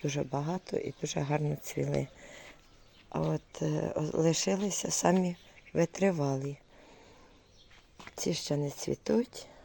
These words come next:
а ті, що раніше, вже почали розквітати. Ось така почала розквітати. І така, як я показала,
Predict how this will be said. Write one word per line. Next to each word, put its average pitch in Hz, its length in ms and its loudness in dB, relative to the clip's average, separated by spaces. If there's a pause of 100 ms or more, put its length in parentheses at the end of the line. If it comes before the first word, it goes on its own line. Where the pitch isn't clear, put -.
(840)
а 156 100 -2 (120)
ті, 175 120 0
що 147 320 -2
раніше, 190 420 -2
вже 151 220 -4
почали - 580 -4 (520)
розквітати. - 840 -8 (120)
Ось - 100 -10
така - 320 -12
почала 214 560 -2 (3750)
розквітати. 185 1000 -4 (3500)
І 156 140 -4
така, - 340 -4
як - 180 -2
я - 60 -2
показала, 214 800 0